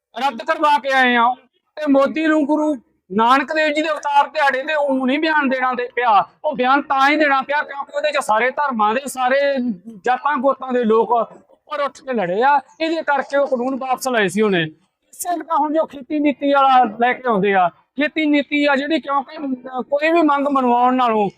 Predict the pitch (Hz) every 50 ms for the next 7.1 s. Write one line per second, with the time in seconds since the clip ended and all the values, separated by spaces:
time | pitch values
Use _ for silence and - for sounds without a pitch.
0 | _ _ _ 320 330 339 349 330 302 294 269 220 254 277 254 262 254 254 254 254
1 | 254 247 294 302 294 294 262 220 240 233 269 240 233 - 202 196 214 233 220 226
2 | 233 220 214 240 233 220 277 294 294 294 269 - _ _ _ - 320 - - -
3 | 302 302 302 311 277 247 254 247 254 277 262 - 226 233 233 247 262 254 262 285
4 | 302 277 - _ _ _ 247 330 339 - - 294 294 311 330 349 349 330 285 _
5 | _ _ _ _ _ _ _ _ _ _ _ - - - _ _ 277 294 302 339
6 | 359 349 359 339 - 269 277 269 302 320 311 339 339 302 285 277 269 254 240 220
7 | -